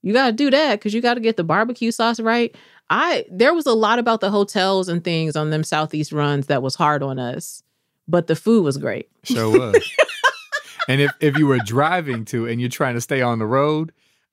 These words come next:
Speaker 2: stopping off at a barbecue spot, trying to eat that barbecue, if you're gonna try to eat while you're driving, that's
Speaker 1: No,
Speaker 2: trouble.
Speaker 1: no.
Speaker 2: But also getting back in the car and trying to drive after not driving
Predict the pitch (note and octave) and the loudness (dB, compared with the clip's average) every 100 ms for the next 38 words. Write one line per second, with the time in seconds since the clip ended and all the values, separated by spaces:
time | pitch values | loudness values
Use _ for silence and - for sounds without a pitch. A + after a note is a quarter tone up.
0 | _ - - C#3+ D3 C#3 C3+ C3+ C3+ A2+ | _ -10 -2 -2 -2 -2 0 0 -2 -4
1 | G2+ C3 C#3 D#3 D#3 D#3+ - F3 E3 - | 0 0 0 -4 -6 -6 -6 -4 -4 -8
2 | _ _ _ - - - - D3 C#3 D3+ | _ _ _ 4 4 2 -2 0 0 0
3 | C#3+ C3 C#3 C#3 C3+ D3+ C3+ C#3 - D3+ | 0 0 2 0 -2 -4 -4 -6 -8 -4
4 | C3+ D#3+ F#3 E3 D#3+ C3 C3 C3 A#2+ A2 | -2 0 0 2 2 0 -2 -2 0 0
5 | G#2 B2 B2 G2 F#2+ G#2+ A#2 D#3+ D#3 D3+ | 0 0 0 -2 -10 -6 -2 0 -2 -2
6 | F#2 G2 _ - D3+ C#3+ D3 B2 B2+ C3 | -6 -10 _ -12 -8 -8 -4 -2 2 2
7 | F3+ F3+ C#3 A#2 A#2 C3+ A#2 G2+ D3 A#3+ | 2 0 -6 -6 -4 -6 -6 -4 -4 -2
8 | B3 C#3 A#2+ C#3 A#2+ A#2 A2+ A#2+ A#2+ A2+ | -4 -6 -4 -2 -2 -2 -6 -2 -4 -4
9 | G#2+ A2+ A2 A2 A2 A#2+ C3 A#2+ - G#2+ | -4 -2 0 0 -2 -6 -4 -4 -4 -6
10 | C3 G#3 D3 A#2+ F#2+ F#2 F#2 | -4 -6 -8 -12 -12 -14 -18